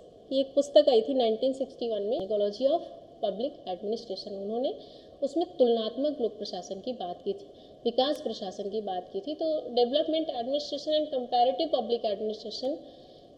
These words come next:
का भी शुरुआत, की भी शुरुआत हुई यहाँ पर।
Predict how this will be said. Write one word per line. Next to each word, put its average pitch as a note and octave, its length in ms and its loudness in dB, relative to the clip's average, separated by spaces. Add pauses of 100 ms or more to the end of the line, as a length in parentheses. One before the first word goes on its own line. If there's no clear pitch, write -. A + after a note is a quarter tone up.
(520)
का A3+ 100 4
भी C#4+ 120 4
शुरुआत, B3 600 4
की C4 100 4
भी C4+ 80 0
शुरुआत B3 520 4
हुई C4 100 2
यहाँ A3 240 0
पर। D4 260 0